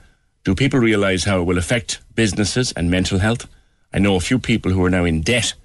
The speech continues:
because of the previous lockdown and they lost their business. I'm sick of people actually thinking selfishly.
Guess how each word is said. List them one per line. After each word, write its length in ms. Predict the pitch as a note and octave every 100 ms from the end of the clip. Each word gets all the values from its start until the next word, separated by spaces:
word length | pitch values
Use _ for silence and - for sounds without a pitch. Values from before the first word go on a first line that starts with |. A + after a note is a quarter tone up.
| _
because 240 | - F2 F2
of 60 |
the 60 | -
previous 420 | D2+ C#3+ A#2 E2+
lockdown 500 | - D#2+ - E2+ D#2+
and 180 | E2+ E2+
they 180 | D#2+ D#2+
lost 500 | D2+ F2+ E2+ - -
their 160 | D2+ D2
business. 420 | G2+ G#2 D2+ C#2+ - - _ -
I'm 100 | F#2
sick 240 | - E3
of 80 | C3+
people 240 | C3+ A2+
actually 300 | G#2+ - G2+
thinking 340 | F2+ F#2+ E2 F2+
selfishly. 640 | - A2+ A2+ G2 - C#2+